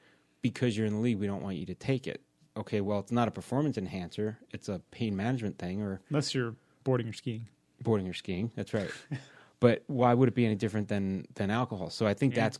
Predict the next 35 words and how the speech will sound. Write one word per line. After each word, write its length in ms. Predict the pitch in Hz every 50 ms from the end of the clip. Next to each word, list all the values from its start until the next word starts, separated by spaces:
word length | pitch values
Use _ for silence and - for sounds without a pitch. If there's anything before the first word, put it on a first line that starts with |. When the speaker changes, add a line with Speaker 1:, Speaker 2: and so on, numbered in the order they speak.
| -
Speaker 1:
questions 400 | - - - 113 - - 107 95
coming 240 | - - 110 98 92
up 100 | 87 - -
too. 180 | - - 117 98
Like, 220 | 92 90 85 - _ _ - - _ _ _ _ _ -
why 240 | 98 104 113 113
would 120 | 120 120 101
you 80 | 104
ban 280 | 92 117 110 110 107 104
something 320 | - - 110 92 101 101
that's 200 | 95 90 - -
legal? 360 | - 101 104 95 - - - _ _ _ _ -
Speaker 2:
It's 240 | 139 131 - -
just 340 | - - 160 151 - - -
so 440 | - 165 170 170 170 175 170 170 165
silly 460 | 156 - - - 143 131 123 120 120
how 180 | 104 110 113 113
we've 180 | 117 117 113
come 220 | - - 131 120 117
down 240 | 127 120 120 117 117
this 140 | 110 -
path, 340 | - - 123 110 104 101 101 - -
you 80 | 117
know, 160 | 113 113 113 113
this, 140 | 110 110 - -
this 160 | - 131 120 -
whole 160 | - 143 135
prohibition. 880 | 135 - - 143 135 131 127 117 127 120 - - 127 113 107 110 104 -
You 120 | 123 123
know, 180 | 127 127 123 127
it, 220 | - 135 131 -
it 100 | 143 139
happened 460 | 120 117 139 143 139 151 156 147 147
with 100 | 135 143
alcohol. 720 | 143 131 127 127 - - 127 120 127 127 120 120 120 117